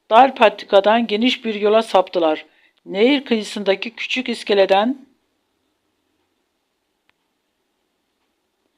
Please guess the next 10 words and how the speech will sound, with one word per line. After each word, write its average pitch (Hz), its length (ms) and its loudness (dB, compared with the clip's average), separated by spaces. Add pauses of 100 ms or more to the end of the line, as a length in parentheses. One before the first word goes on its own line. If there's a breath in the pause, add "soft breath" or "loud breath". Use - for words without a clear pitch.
(580)
muhteşem 226 640 2
bir 254 240 0
konağın 220 560 0
kapısına 226 840 -2 (280 soft breath)
kadar 226 300 2
uzanıyordu 220 680 2
bu 175 80 -4
yol. 147 260 -2 (1080)
"Adım 233 600 0
Alphonse 202 960 4